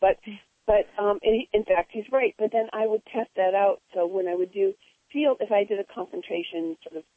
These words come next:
field test and I had lights with color caps, I'm going to,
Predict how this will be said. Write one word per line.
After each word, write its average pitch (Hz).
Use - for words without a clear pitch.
field 285
test 196
and 175
I 170
had 156
lights 190
with 180
color 208
caps, 151
I'm 254
going 220
to, 185